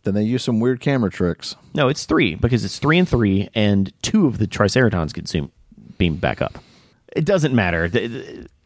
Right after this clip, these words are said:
Speaker 2: there's a bunch of the baggage that they come back with is what it comes
Speaker 1: Yeah.
Speaker 2: down to. Uh, the Utrums are revealed, and Splinter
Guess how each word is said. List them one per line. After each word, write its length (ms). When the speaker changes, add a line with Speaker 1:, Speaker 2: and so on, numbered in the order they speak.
Speaker 2:
there's 260
a 40
bunch 300
of 280
the 200
baggage 560
that 120
they 100
come 200
back 220
with 180
is 180
what 120
it 60
comes 140
Speaker 1:
Yeah. 60
Speaker 2:
down 160
to. 100
Uh, 160
the 120
Utrums 600
are 220
revealed, 720
and 180
Splinter 580